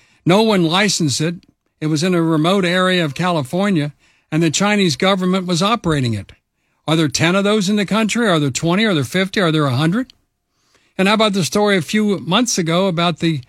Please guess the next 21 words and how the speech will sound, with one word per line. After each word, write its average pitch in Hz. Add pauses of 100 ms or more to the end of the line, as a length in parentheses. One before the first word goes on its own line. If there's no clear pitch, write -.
so-called 180 (240)
police 202
department, 160
the 165
police 196
agency 147 (440)
erected 170
by 175
the 165
communist 180
Red 175
Chinese 170 (500)
on, 165
uh, 165
in 175
New 190
York 214
City, 233 (800)
in 226
Times 208
Square? 240